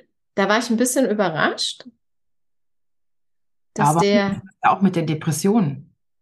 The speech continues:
Speaker 1: Oh.
Speaker 2: Das passt
Speaker 1: Da
Speaker 2: ja auch.
Speaker 1: sagst du was, genau, genau.
Speaker 2: Ja. Mhm.
Speaker 1: Und dann habe ich noch einen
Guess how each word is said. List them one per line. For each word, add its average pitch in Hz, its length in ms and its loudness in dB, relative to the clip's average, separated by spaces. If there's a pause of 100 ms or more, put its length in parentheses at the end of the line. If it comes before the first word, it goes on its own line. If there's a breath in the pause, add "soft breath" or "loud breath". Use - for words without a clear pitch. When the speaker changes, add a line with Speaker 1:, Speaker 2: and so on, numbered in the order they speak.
(1160)
Speaker 1:
Oh. 220 320 0 (540)
Speaker 2:
Das 143 100 -12
passt 156 240 -2
Speaker 1:
Da 156 60 -2
Speaker 2:
ja - 80 2
auch. 175 60 2
Speaker 1:
sagst 220 200 -6
du 170 80 2
was, 147 340 -4
genau, 170 680 -2
genau. 170 580 -6 (220)
Speaker 2:
Ja. 180 100 -10
Mhm. 170 300 -8 (2000)
Speaker 1:
Und 208 520 2
dann 254 200 2
habe 269 140 0
ich - 80 -4
noch 233 180 0
einen 208 440 2